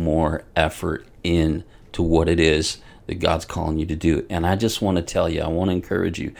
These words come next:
just as Proverbs chapter four, verse eight teaches us, look, I'll just read that passage one more time.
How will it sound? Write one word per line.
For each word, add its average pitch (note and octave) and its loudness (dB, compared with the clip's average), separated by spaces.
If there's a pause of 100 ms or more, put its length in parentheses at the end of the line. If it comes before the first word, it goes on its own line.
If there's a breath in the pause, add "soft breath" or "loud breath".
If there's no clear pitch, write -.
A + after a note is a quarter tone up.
(300 loud breath)
just F#2+ 2
as G2+ 0
Proverbs G2 4
chapter G2 0
four, F2+ 4
verse F2 0
eight F2 0
teaches E2 -2
us, D#2 0
look, D#2+ -2
I'll F#2 4
just F2 -4
read E2+ 2
that D#2 2
passage F2 -2
one D#2+ -2
more D#2+ -2
time. D#2+ -6